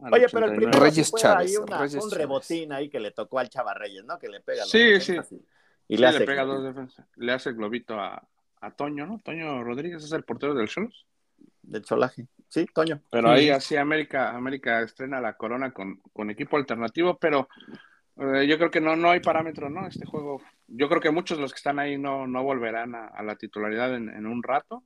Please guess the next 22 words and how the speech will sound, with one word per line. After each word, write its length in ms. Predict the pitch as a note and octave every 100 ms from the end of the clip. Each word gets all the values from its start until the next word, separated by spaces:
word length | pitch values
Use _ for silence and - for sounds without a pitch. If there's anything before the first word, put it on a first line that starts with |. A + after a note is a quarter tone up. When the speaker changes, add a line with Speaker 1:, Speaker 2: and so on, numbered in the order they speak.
| -
Speaker 2:
En 180 | A2+ C#3+
un 80 |
ratón, 400 | C3+ A#2+ C3 B2+
sí. 80 | B2+
Speaker 1:
Entonces, 260 | B2+ A#2+ _
en 160 | - B2+
un 140 | C3
rato, 260 | C3+ C#3+ C#3+
entonces 340 | C3+ C3 C3 B2
vamos 300 | B2+ C3 B2
a, 140 | G2+
vamos 300 | A2+ C3+ D3+
a 40 | B2
ver 180 | C3
que, 260 | - C3 A2+
cómo 260 | - C3+ B2+
va, 400 | B2 B2 A#2 - _
cómo 260 | B2 B2+
va 300 | B2 A#2+ A#2+ A2+
evolucionando 540 | G#2+ G#2+ A2+ A2+ A#2
el 60 | G#2
equipo. 540 | - A#2+ A#2+ A2+ -